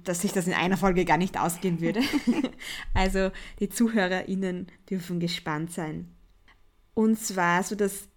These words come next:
erste Buch, das wir zu dritt gelesen haben, war tatsächlich Uprooted, das wir heute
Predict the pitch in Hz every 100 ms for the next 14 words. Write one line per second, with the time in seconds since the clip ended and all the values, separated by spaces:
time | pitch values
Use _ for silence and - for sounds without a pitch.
0 | _ _ 180 185 311 320 - 269 269 262
1 | 294 320 - - 196 202 208 196 185 180
2 | 240 302 269 226 190 208 208 190 185 185
3 | 196 185 190 185 175 - 175 - 302 302
4 | 294 285 285 196 - 185 185 175 175 175
5 | 170